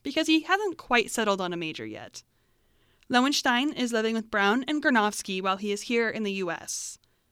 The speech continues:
Because of Granovsky and Brown's prolific traveling for orienteering events, they ended up meeting Lowenstein's aunt and uncle in Switzerland.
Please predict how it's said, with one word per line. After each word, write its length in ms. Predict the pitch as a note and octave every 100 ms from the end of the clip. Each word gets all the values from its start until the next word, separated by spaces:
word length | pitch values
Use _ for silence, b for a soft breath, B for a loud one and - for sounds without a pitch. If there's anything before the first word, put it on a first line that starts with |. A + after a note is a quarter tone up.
| _ _ _ _
Because 400 | C4 - C#4 D#4+
of 120 | D4+
Granovsky 600 | - B3 G3+ G#3 - C4
and 100 | B3+
Brown's 320 | G#3+ G3 G3
prolific 600 | - - G#3+ A3+ B3 D4+
traveling 440 | - G3 F#3+ G3 F#3
for 140 | A3
orienteering 640 | A3 A3+ A#3 A3+ A3+ A3+
events, 500 | G3+ E3+ D#3 - - - b b b b
they 140 | - C4
ended 240 | E4+ G#4+
up 60 | A4
meeting 380 | C4 C#4 D4 A3+
Lowenstein's 680 | A3 A3 A#3+ - A#3+ A3+ A3+
aunt 320 | A3+ B3 D4 -
and 140 | B3+
uncle 320 | A#3+ C4 A#3
in 140 | F#3+ G#3+
Switzerland. 640 | A#3+ A#3+ B3 D3 A#2+ G#2+